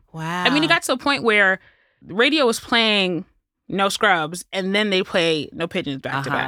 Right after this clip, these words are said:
Speaker 2: back.
Speaker 1: Yes.
Speaker 2: Um,
Speaker 1: Also in Louisville, and, like, I feel like that's how you know that a song is, like, big, if it was
Speaker 2: Mm-hmm.
Speaker 1: on the radio in Louisville, because at the time, I think Louisville had, and probably still does, only had, like, two black radio stations.
Speaker 2: Oh.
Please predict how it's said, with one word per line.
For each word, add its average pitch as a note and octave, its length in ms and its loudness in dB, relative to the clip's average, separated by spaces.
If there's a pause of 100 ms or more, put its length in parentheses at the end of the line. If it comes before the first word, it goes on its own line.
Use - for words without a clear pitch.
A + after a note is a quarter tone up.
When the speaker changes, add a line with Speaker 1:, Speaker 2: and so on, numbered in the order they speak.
Speaker 2:
back. - 160 -20
Speaker 1:
Yes. - 440 -8
Speaker 2:
Um, F#3 80 4 (180)
Speaker 1:
Also B3 300 4
in F#3+ 280 -6
Louisville, E3+ 840 -2
and, F#3+ 140 -2
like, G#3 140 -2 (100)
I A#3 100 2
feel F#4+ 120 -2
like A#3+ 120 0
that's G#3 180 0
how F#3+ 80 -2
you E3 120 0
know D#3+ 140 0
that C#3 100 -6
a B2+ 60 -10
song C#3+ 260 2
is, C3 80 -8
like, A#2+ 180 -6
big, D3 380 -2
if C#3+ 120 -10
it - 120 0
was F3 120 0
Speaker 2:
Mm-hmm. D#3+ 60 0
Speaker 1:
on D#3 80 2
the D#3 80 0
radio D#3 380 0
in C#3+ 120 0
Louisville, D3 300 -2
because C#3+ 240 -10
at C3+ 60 -8
the - 80 -16
time, F#3 500 0 (460)
I E3+ 80 -4
think E3+ 160 -2
Louisville D3+ 540 0
had, D#3 440 0
and D3 100 -4
probably F#3 220 0
still B2 160 -10
does, A2+ 300 -8
only D3 220 -2
had, C#3 240 -4
like, A#2+ 180 -12 (100)
two B3+ 220 -6
black D#3+ 240 -2
radio G2+ 260 -10
stations. - 500 -14
Speaker 2:
Oh. D#3+ 240 -2